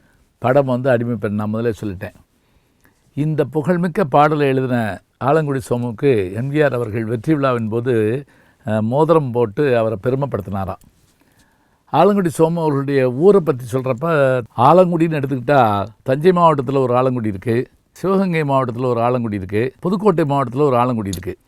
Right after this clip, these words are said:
இவருடைய வரலாற்றை படிக்கிறப்ப, காரைக்குடி பக்கத்துல இருக்கக்கூடிய ஆலங்குடி தான் இவருடைய பிறந்த ஊர் அப்படிங்கிற ஓரளவுக்கு நமக்கு தெரியுது. இவருடைய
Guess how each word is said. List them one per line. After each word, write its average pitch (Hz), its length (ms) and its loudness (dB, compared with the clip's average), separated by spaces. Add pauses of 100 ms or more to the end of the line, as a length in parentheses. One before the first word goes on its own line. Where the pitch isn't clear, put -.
(120)
இவருடைய 156 440 2
வரலாற்றை 165 480 2
படிக்கிறப்ப, 123 800 0 (200)
காரைக்குடி 190 540 2
பக்கத்துல 139 400 -4
இருக்கக்கூடிய 127 680 -2 (220)
ஆலங்குடி 151 420 0
தான் 156 200 0
இவருடைய 131 320 0
பிறந்த 143 360 -2
ஊர் 123 160 0
அப்படிங்கிற 117 440 -2
ஓரளவுக்கு 127 640 0
நமக்கு 120 340 -4
தெரியுது. 117 360 -2 (440)
இவருடைய 143 1080 0